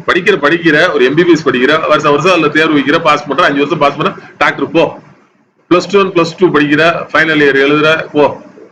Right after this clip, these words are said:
பாஸ் ஆகுற. ஆனா நீ அடுத்து இனிமே பிளஸ் ஒன் சேர்றதுக்கே என்ட்ரன்ஸ் எக்ஸாம்னா அதே மாதிரிதான். நீ இனிமே டாக்டரா இருக்கு, படிக்க சேர்றதுக்கே உனக்கு ஒரு பரீட்சை, அதான் நீட். கொடுமையிலும் கொடுமை.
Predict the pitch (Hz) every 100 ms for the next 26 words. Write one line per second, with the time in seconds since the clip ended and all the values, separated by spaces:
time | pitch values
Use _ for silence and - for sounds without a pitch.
0 | - 160 151 139 117 110 - - _ _
1 | _ 175 208 160 180 247 240 - _ _
2 | - 185 180 170 208 208 226 175 170 254
3 | 208 180 247 247 233 214 208 185 175 170
4 | 180 190 233 - - _ _ _ _ _
5 | _ _ _ - - 147 202 208 156 165
6 | 135 95 - - - - 120 180 - 131
7 | - 214 202 185 - - 214 - 240 208
8 | - - 202 285 311 294 240 302 285 233
9 | 220 208 202 202 175 196 180 170 - -
10 | - _ _ 156 208 220 214 180 220 294